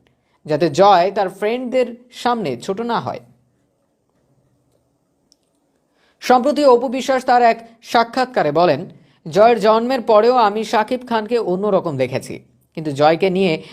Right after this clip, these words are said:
ওর ভবিষ্যৎ নিয়ে আমি ও শাকিব খান কিছু আলাপ আলোচনা করি, যাতে করে জয় কখনো ওর বাবার আদর ভালোবাসা, মায়ের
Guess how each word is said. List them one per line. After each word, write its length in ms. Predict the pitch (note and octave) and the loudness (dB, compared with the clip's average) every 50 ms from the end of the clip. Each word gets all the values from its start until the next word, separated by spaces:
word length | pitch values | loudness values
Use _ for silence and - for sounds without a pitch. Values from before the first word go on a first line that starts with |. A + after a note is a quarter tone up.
| - - _ | -20 -20 _
ওর 220 | - - G3+ A#3 A#3+ | 0 4 4 4 4
ভবিষ্যৎ 520 | - - F#3 G3+ A3 G3+ - - A#3 A3+ A3+ | 2 -4 -6 -6 -6 -6 -4 -4 -6 -6 -4
নিয়ে 280 | - D3 A#2+ A2+ - - - _ - | -6 -8 -8 -8 -10 -14 -18 _ -4
আমি 320 | - D#3+ F3 G#3 A3 A#3 | -2 -2 -2 -2 -2 -2
ও 100 | A3 G3 | -2 -2
শাকিব 460 | F#3 A3+ - - F3 G3 G3 G3 G3 | 0 0 -2 -2 0 -4 -6 -6 -6
খান 240 | - G#3 D#3+ C3+ C3+ C#3 - - _ - | -4 -2 -2 -2 -2 -6 -14 -20 _ -12
কিছু 220 | - G3 - A#3+ | -12 -6 -2 -2
আলাপ 400 | A3 - D#3+ F3 F3 G3+ A#3 A#3 | -2 2 2 2 4 4 2 2
আলোচনা 420 | G#3+ F#3 E3+ D#3+ D#3 E3+ D3 C3 B2+ | 2 0 0 0 -4 -6 -8 -8 -8
করি, 380 | B2+ - E3 D3+ - - - - _ _ _ - | -6 -6 -6 -6 -6 -10 -14 -20 _ _ _ -6
যাতে 260 | D#3+ G3+ G#3 G#3+ A#3+ | -2 -2 0 0 0
করে 280 | A#3 A3 E3 E3 F#3 G3 | -2 0 0 0 0 -2
জয় 360 | - - E3 E3 F#3 A3 A#3 A3+ | -2 0 2 4 4 4 2 -2
কখনো 560 | - E3 - - - - A#3+ A3+ D#3 C3 B2+ - - - - _ | -2 -4 -4 -4 -4 -8 -6 -6 -6 -6 -8 -12 -20 -20 -20 _
ওর 160 | - D3+ C#3 C3+ | -6 -4 -4 -4
বাবার 560 | B2 C#3 C#3+ C#3 D#3+ F3 A3 A#3+ B3+ B3+ B3+ - | -2 0 4 4 4 4 4 2 2 2 -2 -4
আদর 400 | - C#3+ D3+ D#3+ - G#3 A3+ A3+ | -4 -2 -2 0 0 0 0 0
ভালোবাসা, 640 | F3 C#3+ D3+ D3 D#3 D#3+ D#3 D3+ D3 - B2 G2+ - - _ _ _ - | -2 -4 -4 -4 0 0 0 -2 -2 -4 -8 -8 -8 -12 _ _ _ -2
মায়ের 260 | D3+ D3+ D#3 D3+ | 0 2 2 2